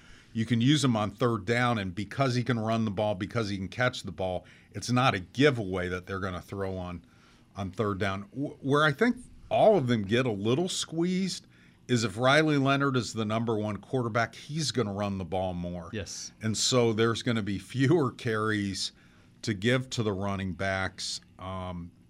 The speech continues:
Speaker 1: but again, maybe you're gonna use them more in the passing game. Uh, you know, right now you say they're in a good spot in case there's an injury. You could redshirt Williams, for instance. You could,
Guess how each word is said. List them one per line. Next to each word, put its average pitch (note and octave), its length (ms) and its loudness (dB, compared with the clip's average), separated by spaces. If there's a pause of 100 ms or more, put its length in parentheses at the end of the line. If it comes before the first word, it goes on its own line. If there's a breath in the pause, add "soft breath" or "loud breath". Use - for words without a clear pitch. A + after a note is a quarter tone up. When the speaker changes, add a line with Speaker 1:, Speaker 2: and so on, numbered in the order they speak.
(100)
Speaker 1:
but B2 120 2
again, B2 320 4
maybe A#2+ 240 4
you're B2 160 4
gonna B2 180 4
use A#2+ 300 2
them B2 120 0
more A#2 340 0
in A2+ 100 0
the G2 80 -4
passing A2+ 640 -2
game. A#2+ 400 0 (1080 soft breath)
Uh, - 60 -12 (160)
you C3 140 6
know, A#2 180 4
right B2 300 4
now B2+ 260 4
you A2 480 0 (220)
say A2+ 340 0
they're B2 240 4
in A#2+ 80 4
a A2 60 0
good B2+ 480 4
spot A#2 560 -4
in G2+ 100 -6
case G2+ 320 -6
there's F2+ 200 -10
an G2 120 -8
injury. B2+ 400 2
You G#2+ 160 0
could F#2+ 200 -10
redshirt A#2+ 760 0 (480)
Williams, B2 580 2
for B2 260 -4
instance. A#2+ 600 -4
You G#2 140 -4
could, G2+ 320 -8